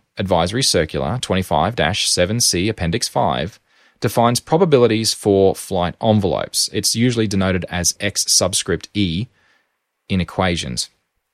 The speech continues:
And it describes the, the three as, as follows. Normal, generally associated with routine,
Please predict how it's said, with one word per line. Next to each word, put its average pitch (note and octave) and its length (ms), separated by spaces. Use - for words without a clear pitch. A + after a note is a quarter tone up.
And G#2+ 100
it G#2+ 40
describes A#2 680
the, G#2 120
the F#2 120
three A2 280
as, - 280
as F#2+ 180
follows. C#2 340
Normal, A#2 480
generally C#3+ 340
associated F#2 580
with E2 100
routine, A#2 600